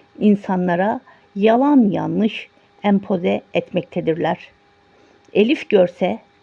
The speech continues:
mertek sanan bu kişiler argo kelime ve deyimler kullanarak video çekerler.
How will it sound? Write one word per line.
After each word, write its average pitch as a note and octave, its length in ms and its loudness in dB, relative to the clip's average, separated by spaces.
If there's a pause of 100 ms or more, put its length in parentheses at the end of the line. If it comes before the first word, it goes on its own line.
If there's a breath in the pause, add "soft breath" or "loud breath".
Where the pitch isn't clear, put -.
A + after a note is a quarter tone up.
mertek G3+ 440 -2
sanan D#3+ 420 -6
bu C#4 100 0
kişiler - 640 -6 (640 soft breath)
argo A#3+ 360 2
kelime A3 580 0 (100)
ve G#3 180 2
deyimler F#3+ 520 0
kullanarak F3+ 760 -6 (480 soft breath)
video C#4+ 320 4
çekerler. - 640 -4